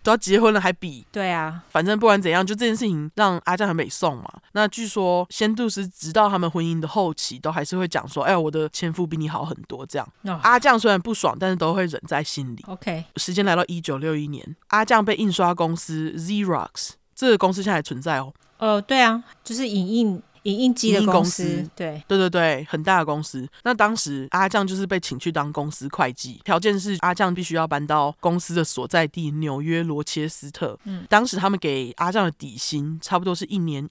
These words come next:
Speaker 1: 一万两千五百块美金，差不多是现在的十二万美，等于三百六十万台币一年，还蛮高薪的。
Speaker 2: 嗯。
Speaker 1: 这个薪水其实也比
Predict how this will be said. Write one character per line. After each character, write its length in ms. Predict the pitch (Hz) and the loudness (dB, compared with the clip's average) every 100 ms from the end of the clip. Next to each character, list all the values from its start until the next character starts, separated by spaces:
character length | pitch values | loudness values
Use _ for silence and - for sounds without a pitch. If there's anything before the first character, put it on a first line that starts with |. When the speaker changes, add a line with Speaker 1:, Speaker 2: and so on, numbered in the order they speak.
| - | -4
Speaker 1:
一 120 | 196 | 0
万 80 | 233 | 2
两 120 | 147 | 2
千 140 | 180 | 0
五 40 | 165 | -2
百 120 | 127 | -2
块 140 | 170 | -2
美 160 | 147 - | -2 -6
金， 320 | - 113 151 - - | -10 -10 -10 -16 -2
差 160 | 233 | 0
不 20 | |
多 100 | 254 | 2
是 80 | 254 | 0
现 160 | 254 240 | 0 4
在 120 | 226 | 4
的 80 | 175 | 4
十 240 | - 151 | 0 0
二 180 | 143 175 | 2 2
万 180 | 175 147 | 2 -2
美， 300 | 127 92 92 | -6 -12 -10
等 120 | - 156 | -2 -2
于 120 | 151 | -2
三 180 | - 185 | -2 0
百 120 | 156 | 0
六 120 | 175 | 0
十 160 | 160 156 | -2 -2
万 140 | 156 | -4
台 140 | - 131 | -4 -10
币 160 | 156 | -8
一 60 | 147 | -8
年， 280 | 135 - - - | -10 -14 -18 -6
还 140 | 180 | -2
蛮 220 | 170 160 | 0 0
高 220 | 160 156 160 | 2 2 2
薪 320 | - 147 143 | -2 -4 -4
的。 180 | 123 - | -8 -4
Speaker 2:
嗯。 260 | 202 170 147 | -2 -2 -4
Speaker 1:
这 80 | 233 | -2
个 80 | |
薪 220 | 220 196 202 | 0 0 0
水 180 | 175 | 0
其 160 | 139 165 | -2 -4
实 80 | 170 | -2
也 160 | 160 | -2
比 240 | 160 151 | -2 -6